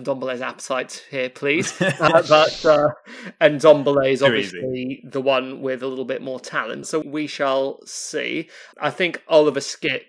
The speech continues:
Speaker 1: is a player who should be excited by this, because Conte loves a mobile, nimble,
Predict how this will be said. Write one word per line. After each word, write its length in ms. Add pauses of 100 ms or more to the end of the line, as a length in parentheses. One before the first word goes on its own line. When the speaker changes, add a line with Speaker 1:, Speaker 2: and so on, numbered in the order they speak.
(220)
Speaker 1:
is 580
a 80
player 280
who 100
should 420
be 140
excited 720
by 180
this, 240
because 460 (400)
Conte 500
loves 560
a 100
mobile, 720
nimble, 880